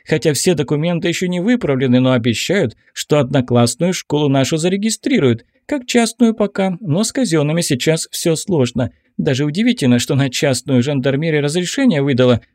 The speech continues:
Где же оно?" В Светочкиной сумке могла уместиться, похоже, и сама Светочка. И место бы ещё осталось. А вот белый конверт с загнутым уголком. "Ой, помялся, извини,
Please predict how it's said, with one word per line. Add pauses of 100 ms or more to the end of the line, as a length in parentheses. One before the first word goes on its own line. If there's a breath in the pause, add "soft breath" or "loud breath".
(140)
Где
же
оно?" (1600)
В
Светочкиной
сумке
могла
уместиться,
похоже, (120)
и
сама
Светочка. (240)
И
место
бы
ещё
осталось. (320)
А
вот (480)
белый
конверт
с
загнутым
уголком. (300)
"Ой,
помялся,
извини,